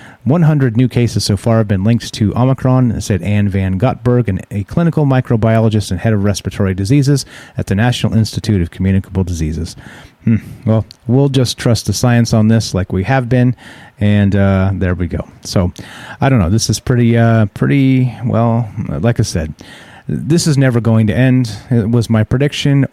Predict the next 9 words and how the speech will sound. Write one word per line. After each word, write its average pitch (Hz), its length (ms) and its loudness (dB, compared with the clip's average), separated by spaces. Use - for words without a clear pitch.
all 180 180 0
the 175 120 2
way 143 140 2
back 131 320 0
in 110 300 2
January 110 920 2
of 92 180 -6
twenty 160 400 0
twenty 123 460 2